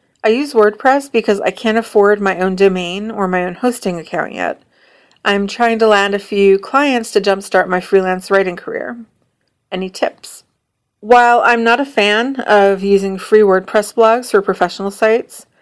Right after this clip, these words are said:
because of how unprofessional it looks and the risks it poses when you're later ready to move to a better solution,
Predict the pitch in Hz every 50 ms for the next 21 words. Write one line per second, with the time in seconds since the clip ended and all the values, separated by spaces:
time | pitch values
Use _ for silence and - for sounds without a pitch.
0 | _ _ _ _ _ _ _ _ - 202 190 185 185 - - 202 190 190 185 202
1 | 185 - - 190 185 - 190 180 - 180 180 - - 208 202 202 208 - 208 208
2 | 233 240 - - - - - - - 185 185 185 180 180 180 175 185 196 - -
3 | - 196 190 - - 202 196 196 190 196 190 190 190 190 196 196 202 202 196 202
4 | 196 196 190 214 220 240 240 233 220 196 208 202 208 208 208 208 - - - 220
5 | 202 190 190 185 185 185 185 185 - - - - 185 175 175 170 170 165 165 170
6 | 175 - 180 180 180 - - 190 180 180 180 185 - - 240 233 247 262